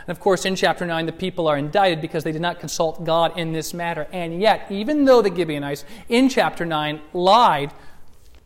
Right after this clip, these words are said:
entered into this agreement with the Israelites under false pretenses, Israel honors it. Israel honors the covenant with them. And so that's the reference there. "There was not a city that made peace with the people of Israel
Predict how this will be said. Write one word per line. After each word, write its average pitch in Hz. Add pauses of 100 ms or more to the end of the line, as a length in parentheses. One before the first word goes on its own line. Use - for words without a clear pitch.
(180)
entered 262
into 240
this 202
agreement 202
with 196
the 185
Israelites 190
under 180
false 190
pretenses, 175 (480)
Israel 160 (100)
honors 139
it. 123 (1120)
Israel 156 (220)
honors 160 (120)
the 165
covenant 151 (220)
with 156
them. 151 (600)
And 147
so -
that's 165
the 202
reference 196
there. 156 (880)
"There 185
was 175
not 208
a 247
city 247
that 233
made 220
peace 233
with 226
the 240
people 233
of 208
Israel 220